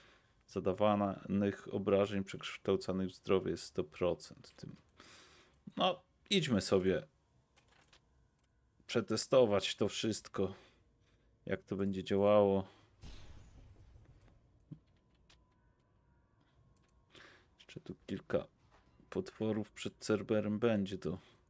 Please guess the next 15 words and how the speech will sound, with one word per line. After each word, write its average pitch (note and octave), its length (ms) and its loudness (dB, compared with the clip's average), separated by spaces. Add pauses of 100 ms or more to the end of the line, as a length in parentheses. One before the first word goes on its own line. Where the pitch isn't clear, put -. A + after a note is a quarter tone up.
(1000)
zdjęcia, A2+ 840 0 (260)
tych - 280 -12
makajów. G#2 880 0 (760)
Więc - 160 -12
zobaczymy G2+ 580 -4
sobie, - 300 -6
jak G2 160 -2
to - 140 -4
tu - 180 -4
działa. G2+ 460 2 (1700)
O, - 200 -4
nawet F#2 280 -4
jakiś - 280 -8
bosek A2 420 0
był A#2+ 400 -4